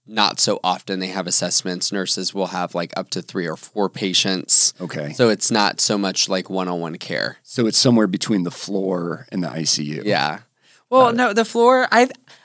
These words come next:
Speaker 1: I think of the floor, it's not, it's just the floor. It's the
Speaker 2: <laughs>
Speaker 1: floor.
Speaker 2: So
Speaker 1: You go to the,
Speaker 2: confused.
Speaker 1: you, they go to the floor. There's on the floor.
Speaker 2: Oh.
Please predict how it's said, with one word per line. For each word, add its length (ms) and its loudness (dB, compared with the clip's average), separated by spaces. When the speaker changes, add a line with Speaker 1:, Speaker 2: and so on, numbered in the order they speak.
Speaker 1:
I 180 6
think 200 4
of 80 4
the 100 4
floor, 300 4
it's 240 4
not, 320 4
it's 380 2
just 440 0
the 80 2
floor. 520 -2
It's 360 -2
the 80 4
Speaker 2:
<laughs> 100 0
Speaker 1:
floor. 180 8
Speaker 2:
So 360 4
Speaker 1:
You 120 4
go 100 10
to 80 6
the, 80 4
Speaker 2:
confused. 400 4
Speaker 1:
you, 60 -8
they 100 6
go 160 4
to 140 -4
the 60 -6
floor. 400 -2
There's 140 0
on 100 6
the 60 4
floor. 340 0
Speaker 2:
Oh. 340 2